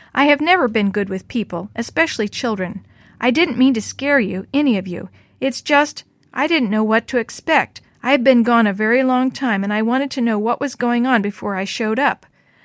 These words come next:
I was afraid Elizabeth would still blame me for what happened." "Berkeley, I never blamed you," Missus Sheckley hugged Mister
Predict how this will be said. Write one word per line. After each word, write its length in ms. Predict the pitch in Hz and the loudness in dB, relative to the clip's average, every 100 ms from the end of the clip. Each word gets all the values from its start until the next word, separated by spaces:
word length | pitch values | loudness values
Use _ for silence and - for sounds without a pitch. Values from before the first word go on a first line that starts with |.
| _ - | _ 0
I 100 | 277 | 2
was 180 | 339 302 | 2 0
afraid 320 | 233 233 220 | -2 0 0
Elizabeth 520 | 214 277 262 208 - | 0 0 -2 -6 -4
would 120 | 196 | -6
still 300 | - - 247 | -6 -2 -2
blame 380 | 208 220 277 302 | 0 0 2 2
me 120 | 202 | 0
for 160 | 185 202 | -2 -6
what 200 | 190 175 | -6 -6
happened." 560 | - 285 254 - 202 - _ _ _ _ _ - | 0 0 0 -10 -12 -20 _ _ _ _ _ 0
"Berkeley, 460 | 302 - 226 196 - | 0 2 -2 -2 0
I 120 | 247 | 2
never 360 | 233 262 349 220 | 2 2 0 -2
blamed 400 | 208 190 185 190 | -2 -2 -2 -4
you," 120 | 180 | -4
Missus 280 | 190 196 185 | -6 -8 -8
Sheckley 440 | - 190 185 196 - | -6 -6 -6 -8 -6
hugged 200 | 202 196 | -6 -4
Mister 300 | 202 - | -6 -6